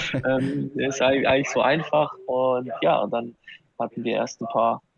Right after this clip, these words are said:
paar Runden mit Videovorstellungen. Wir mussten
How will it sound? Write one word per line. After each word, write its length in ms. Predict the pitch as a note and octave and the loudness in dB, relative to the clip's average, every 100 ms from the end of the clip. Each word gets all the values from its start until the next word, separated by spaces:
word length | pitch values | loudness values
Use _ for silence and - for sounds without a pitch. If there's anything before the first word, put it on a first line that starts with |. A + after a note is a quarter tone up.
| _ _ _ | _ _ _
paar 420 | A2+ A2+ A2 A2 | -6 0 2 2
Runden 520 | B2 C3+ C#3+ C3 C3 A#2+ | 0 -2 -4 -6 -4 -4
mit 220 | A2+ - | -6 -6
Videovorstellungen. 1500 | B2+ C#3 B2 B2 B2 A#2 - B2 B2 - A#2 A#2 A#2 A#2 A2+ A#2 - A2+ G#2+ A2 | -4 -2 -2 0 0 -2 -4 -2 -2 -4 -4 -2 -4 -4 -6 -6 -8 -12 -12 -14
Wir 80 | A#2 | -12
mussten 260 | A#2 - | -10 -10